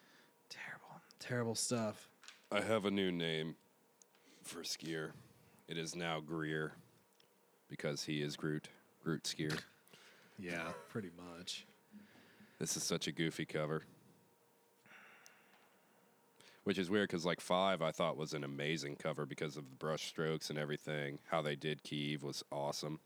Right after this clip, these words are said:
Speaker 2: but this
Speaker 1: Yeah.
Speaker 2: one's just goofy, kind of anime.
Speaker 1: Yeah.
Speaker 2: <laughs>
Speaker 1: Eh, it's okay.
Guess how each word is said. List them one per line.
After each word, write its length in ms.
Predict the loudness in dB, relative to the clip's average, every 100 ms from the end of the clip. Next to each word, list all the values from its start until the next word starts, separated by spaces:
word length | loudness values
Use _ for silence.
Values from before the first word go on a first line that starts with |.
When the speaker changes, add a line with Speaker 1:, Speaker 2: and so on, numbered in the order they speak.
| _ -4
Speaker 2:
but 100 | 0
this 120 | 0
Speaker 1:
Yeah. 60 | 0
Speaker 2:
one's 140 | -2
just 200 | -6 -8
goofy, 400 | -6 -6 -6 -8 -10 _
kind 160 | -4 -2
of 80 | 4
anime. 120 | 6
Speaker 1:
Yeah. 320 | 8 8 6 0 -10 -10
Speaker 2:
<laughs> 220 | -6 -8 _ _ -20 -20 -20 _ _ _ _ _ _ _ _ _ -12 0
Speaker 1:
Eh, 240 | 4 6
it's 340 | 8 6 6
okay. 560 | 4 4 2 2 2 0